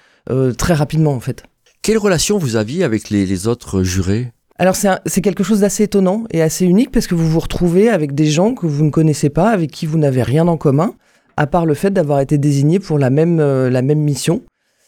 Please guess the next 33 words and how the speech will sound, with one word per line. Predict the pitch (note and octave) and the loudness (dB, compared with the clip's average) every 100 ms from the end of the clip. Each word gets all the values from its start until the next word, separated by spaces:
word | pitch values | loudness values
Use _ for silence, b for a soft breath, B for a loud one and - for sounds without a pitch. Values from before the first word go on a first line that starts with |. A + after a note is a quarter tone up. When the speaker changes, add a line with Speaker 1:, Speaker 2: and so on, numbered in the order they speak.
| _ - | _ 0
Speaker 1:
Et | D3+ C#3+ C3+ C3+ | 2 4 4 2
une, | C3 D3 C#3+ - | 2 2 2 2
une | D3+ D3+ | 2 4
mission | D3+ C#3 G#3+ | 4 2 0
que | A3 E3 | 2 0
chacun | C#3+ F3+ F3+ | 0 0 0
va | E3 | 2
aborder | C3+ C#3 C#3+ D#3 F#3+ | 2 2 2 2 0
en | |
fonction, | D#3 C#3 C3 - F#3 | 0 -4 -4 0 2
bah, | D#3 B2+ | 2 0
de | B2 | -2
sa | - | -6
personnalité, | B2 A#2 B2+ A#2+ A2+ G2+ D3 F#3 | -6 -4 0 0 -2 -2 0 0
de | F#3+ | -2
son | C#3 B2 | -2 -2
histoire, | A2+ - B2 C#3 F3 E3 B2+ | -2 -4 -2 0 0 0 -4
de | |
ses | - | -2
références, | B2+ A#2 - G#2 G#2+ D3 E3 - | 0 0 0 0 2 0 -2 -2
de | B2 A#2 | -2 0
tout | A2+ - C#3 | -4 -4 -4
ce | |
qui | - B2+ | -4 -4
constitue | B2+ - C3+ D3 | -4 -4 -4 0
des | C#3 B2 | 0 2
individus | B2 A#2+ B2 B2+ A3 | 2 0 -2 0 0
qui, | A3 C#3+ | 0 -2
au | |
départ, | A#2+ B2+ F3+ F3 | 0 0 0 -2
sont | - - C3 | -8 -4 -4
complètement, | - C#3+ C3 B2 D#3+ F3 E3 | -4 -6 -4 -4 -2 0 2
euh, | C3 | 0